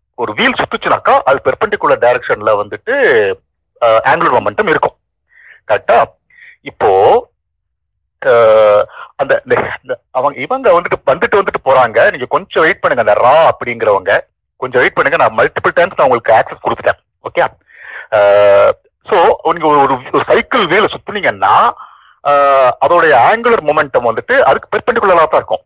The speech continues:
ஆனா நேர போற ஒரு, ஒரு கார் ஒண்ணு போகுதுன்னு வச்சுக்கோங்க, ஒரு கார் போச்சுனாக்கா அது எந்த டைரக்ஷன்ல போகுதோ அந்த டைரக்ஷன்ல தான் வந்துட்டு அதோட மொமெண்டம் இருக்கும். ஆனா ஏதாவது ஒரு பொருள் சுத்துச்சுனாக்கா அதுக்கு பெர்பெண்டிகுலர் டைரக்ஷன்ல அதுக்கு, அ,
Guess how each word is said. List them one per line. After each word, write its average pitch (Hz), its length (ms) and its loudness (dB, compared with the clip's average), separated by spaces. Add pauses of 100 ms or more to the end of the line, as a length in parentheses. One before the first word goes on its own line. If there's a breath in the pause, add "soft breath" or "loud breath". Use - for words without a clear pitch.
(560 loud breath)
ஆனா 117 320 2
நேர 214 380 2
போற 131 220 0
ஒரு, 131 240 0
ஒரு - 160 -2
கார் 214 300 2
ஒண்ணு 165 120 2 (140)
போகுதுன்னு 143 260 2
வச்சுக்கோங்க, 104 340 0
ஒரு 185 120 0
கார் 233 320 2
போச்சுனாக்கா 151 480 0
அது 135 360 2
எந்த 202 360 -2
டைரக்ஷன்ல 214 480 0 (140)
போகுதோ 104 760 0
அந்த 208 340 -4
டைரக்ஷன்ல 160 520 0
தான் 185 200 2
வந்துட்டு 131 320 -6
அதோட 156 260 2
மொமெண்டம் 135 380 -2
இருக்கும். - 280 -6 (540 loud breath)
ஆனா 120 300 2
ஏதாவது 190 380 0
ஒரு 147 100 -4
பொருள் 185 340 -4
சுத்துச்சுனாக்கா 147 800 0
அதுக்கு - 400 -4
பெர்பெண்டிகுலர் - 460 0
டைரக்ஷன்ல 120 600 0 (240)
அதுக்கு, 220 320 -8 (240)
அ, 131 60 2